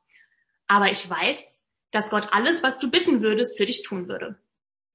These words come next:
Jesus sagt zu ihr: „Dein Bruder wird auferstehen und leben.“ Und sie antwortet: „Ja klar, weiß ich.“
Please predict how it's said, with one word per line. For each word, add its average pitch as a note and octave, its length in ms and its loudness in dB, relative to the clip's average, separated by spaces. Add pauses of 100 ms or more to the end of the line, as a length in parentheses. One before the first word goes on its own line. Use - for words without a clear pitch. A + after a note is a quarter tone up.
(260)
Jesus A3 260 -2
sagt A#3 260 0
zu B3 80 -10
ihr: B3 300 0 (760)
„Dein A#3 260 2
Bruder F4+ 300 6
wird D#4 140 -2
auferstehen C4+ 540 0
und A#3+ 140 -4
leben.“ G#3 460 -2 (360)
Und A3 120 2
sie A3 160 0
antwortet: G#3+ 640 -2 (140)
„Ja A#3+ 120 4
klar, A#3 600 2
weiß A3+ 240 2
ich.“ - 280 -8